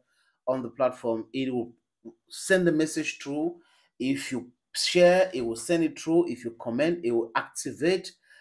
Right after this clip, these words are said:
notifications that will let a lot of people know that we're doing videos on the platform to liberate our continent, our country called Africa. La C D A O ou la C D A O,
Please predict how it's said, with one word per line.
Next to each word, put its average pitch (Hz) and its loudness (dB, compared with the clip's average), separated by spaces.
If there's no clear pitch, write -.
notifications 151 -4
that 131 2
will 123 2
let 147 0
a 131 -2
lot 143 4
of 190 -2
people 151 -6
know 135 0
that 113 4
we're 117 0
doing 127 -4
videos 120 -4
on 107 -10
the 104 -10
platform 107 -6
to 139 -6
liberate 131 0
our 123 4
continent, 123 -6
our 110 0
country 120 -8
called 117 -4
Africa. 120 -4
La 156 6
C 202 2
D 190 8
A 170 12
O 170 8
ou 156 4
la 127 4
C 151 -6
D 131 0
A 117 4
O, 254 4